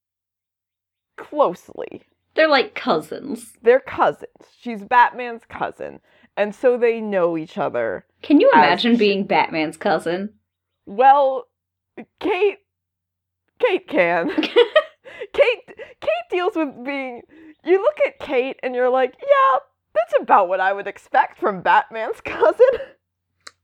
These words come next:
Speaker 2: Solid.
Speaker 1: Um, they're cousins. And so they know each other as children, at least to an extent. Um,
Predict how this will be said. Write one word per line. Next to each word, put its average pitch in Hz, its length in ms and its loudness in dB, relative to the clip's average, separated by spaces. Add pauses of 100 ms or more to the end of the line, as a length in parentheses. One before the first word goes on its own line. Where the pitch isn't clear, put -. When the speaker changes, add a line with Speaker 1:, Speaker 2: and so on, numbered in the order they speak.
(160)
Speaker 2:
Solid. 269 500 -2 (1500)
Speaker 1:
Um, 196 540 -2 (1080)
they're 269 160 -4
cousins. - 560 -6
And 214 200 -2
so - 140 0
they 254 140 6
know 262 260 0
each 254 140 -8
other 208 380 -2
as 180 260 2
children, 165 540 -2
at 156 220 -4
least 151 320 -8 (320)
to 139 320 -4
an 120 140 -4
extent. - 540 -12 (580)
Um, 151 640 0